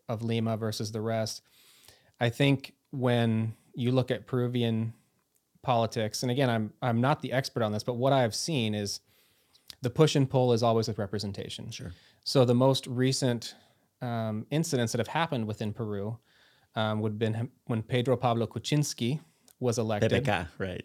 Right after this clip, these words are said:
Speaker 1: P P K,
Speaker 2: <laughs>
Speaker 1: P P K. So you see that all over the place. We saw P P K stickers everywhere. And the man, uh, was born in Peru to German parents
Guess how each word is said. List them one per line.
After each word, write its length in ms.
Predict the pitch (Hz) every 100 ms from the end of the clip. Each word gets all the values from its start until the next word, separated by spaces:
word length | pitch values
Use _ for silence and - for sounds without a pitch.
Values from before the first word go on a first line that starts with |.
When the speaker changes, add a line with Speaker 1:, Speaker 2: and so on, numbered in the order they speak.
| 92
Speaker 1:
P 100 | 120
P 140 | 123
K, 300 | - 131 107 101
Speaker 2:
<laughs> 380 | 117 - _ -
Speaker 1:
P 100 | 147
P 140 | 143
K. 260 | - 143 113
So 140 | -
you 120 | 123
see 180 | 123 160
that 140 | 147 139
all 140 | 139
over 100 | 131
the 80 | 110
place. 320 | - 107 -
We 60 | 117
saw 200 | - 110
P 180 | 127
P 120 | 120 120
K 180 | 135 120
stickers 400 | - 120 117 120
everywhere. 440 | 117 95 90 101 _ _ _ - _ _ _ _
And 460 | 131 131 131 127 - _ _ _ _ _ _ _ _ _ _
the 200 | 131 127
man, 460 | 127 135 139 147 - _ _
uh, 340 | 120 117 113 113
was 120 | 117
born 260 | 113 120 120
in 100 | 131
Peru 420 | 147 127 120 131 - _ -
to 100 | 117
German 340 | 120 113 120
parents 640 | 123 110 110 117 - -